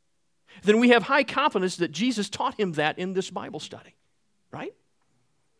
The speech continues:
That was his training, and he went out and did it. So when we wonder, "Well, gosh, I wonder what they learned." Well, some of it's gonna spill out in, the, in, in their, in their ministry as they go forward.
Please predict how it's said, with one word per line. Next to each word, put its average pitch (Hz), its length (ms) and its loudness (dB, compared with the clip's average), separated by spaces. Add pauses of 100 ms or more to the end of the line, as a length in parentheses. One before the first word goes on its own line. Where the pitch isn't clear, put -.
That 95 120 -4
was 175 100 -4
his 233 120 -2
training, 226 380 2
and 254 60 -4
he 214 60 -2
went 170 140 0
out 190 80 0
and 220 100 -4
did 302 140 -4
it. - 220 -6
So 190 80 -4
when 196 120 0
we 196 100 2
wonder, 226 240 2
"Well, - 180 -10
gosh, 185 220 -6
I 156 40 -6
wonder 190 160 -8
what 196 120 -8
they 165 100 -6
learned." 160 360 -12 (580)
Well, 330 200 -10
some 370 200 0
of 381 80 -2
it's 208 120 -2
gonna 220 160 -2
spill 196 320 -4
out 311 200 -6
in, 147 80 -6
the, 143 80 -6 (120)
in, 160 260 -4
in 180 180 0
their, 175 160 0
in 185 200 0
their 190 120 2
ministry 226 440 -2
as 135 120 -8
they 143 100 -4
go 175 100 -4
forward. 175 520 -10